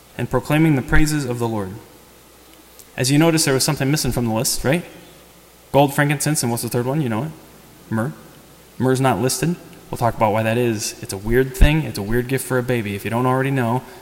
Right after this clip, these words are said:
keep, stay tuned. <laughs> Okay, so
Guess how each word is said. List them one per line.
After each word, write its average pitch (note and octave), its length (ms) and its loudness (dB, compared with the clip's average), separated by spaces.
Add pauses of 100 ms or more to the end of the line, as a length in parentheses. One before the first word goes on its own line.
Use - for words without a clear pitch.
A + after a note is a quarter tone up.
(200)
keep, - 300 -6
stay - 220 -2
tuned. G#2 420 0 (440)
<laughs> - 400 -4
Okay, E3 300 6 (380)
so A#2 600 4